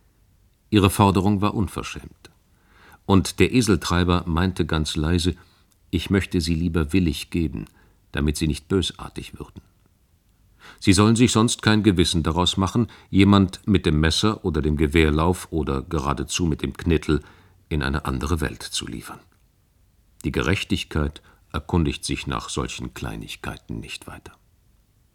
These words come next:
Mein Eintritt in die Locanda hier war eine gewaltig starke Ohrfeigenpartie.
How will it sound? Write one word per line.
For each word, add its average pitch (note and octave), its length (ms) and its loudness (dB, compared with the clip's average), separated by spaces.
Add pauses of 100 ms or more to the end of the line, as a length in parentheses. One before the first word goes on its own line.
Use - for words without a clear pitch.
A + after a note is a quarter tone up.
(2500)
Mein G#2 180 6
Eintritt D3+ 380 2
in B2 100 -2
die G2+ 80 4
Locanda A2 520 2
hier F#2+ 460 2
war E2+ 220 -2
eine E2 200 -2
gewaltig D2+ 640 -2
starke - 520 -6
Ohrfeigenpartie. - 1040 -10